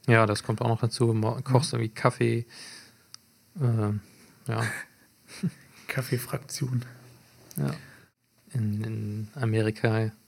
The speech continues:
Speaker 1: gibt's ja immer diese Watercooler-Conversations, die gehalten
Speaker 2: <laughs>
Speaker 1: werden.
Speaker 2: Stimmt.
Speaker 1: Ich, da, ich hab da bei mir noch so eine andere App laufen, die nennt sich Timing und die guckt halt,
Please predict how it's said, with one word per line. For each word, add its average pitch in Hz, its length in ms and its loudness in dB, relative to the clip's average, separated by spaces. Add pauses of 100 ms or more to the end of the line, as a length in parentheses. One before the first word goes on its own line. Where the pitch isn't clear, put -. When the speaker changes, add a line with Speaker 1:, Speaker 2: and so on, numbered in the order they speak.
(520)
Speaker 1:
gibt's - 200 -10
ja 110 40 -2
immer 110 120 -2
diese 107 260 0
Watercooler-Conversations, 113 2500 0 (400)
die 123 60 2
gehalten 120 400 6
Speaker 2:
<laughs> - 0 -
Speaker 1:
werden. 113 280 0 (580)
Speaker 2:
Stimmt. - 480 -2 (1040)
Speaker 1:
Ich, 110 140 0 (160)
da, 117 160 -2
ich - 120 -4
hab 120 100 4
da 120 120 4
bei 113 120 6
mir 117 140 4
noch 120 140 4
so 117 140 -2
eine 117 100 2
andere 120 440 4
App 120 220 -2
laufen, 120 520 2 (840)
die 113 100 -4
nennt 113 180 2
sich - 180 -10
Timing 127 600 2 (640)
und 120 200 2
die 117 180 0
guckt - 460 -4
halt, 127 640 2